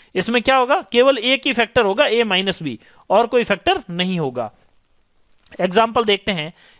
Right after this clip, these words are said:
इसने कहा कि थर्टी सेवन की पावर थर्टी नाइन है और ट्वेंटी फ़ाइव की पावर थर्टी सेवन है।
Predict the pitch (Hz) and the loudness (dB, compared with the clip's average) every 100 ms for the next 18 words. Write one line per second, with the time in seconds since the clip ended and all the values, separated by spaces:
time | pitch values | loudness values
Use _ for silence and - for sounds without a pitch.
0 | - 196 262 233 233 254 240 196 190 285 | -4 -2 0 2 0 -2 -4 -4 -2 -4
1 | - 220 226 262 240 220 202 220 190 175 | 2 2 2 -2 -2 2 4 2 0 -2
2 | 226 214 214 185 160 165 - _ _ - | 0 0 0 -2 -4 -6 -12 _ _ 2
3 | 196 196 202 214 226 233 214 226 180 180 | 2 2 -2 -2 -2 -2 -2 -6 0 2
4 | 233 - _ _ _ _ - 190 - - | 2 -2 _ _ _ _ -4 -2 -2 0
5 | 156 127 110 | -2 -2 -10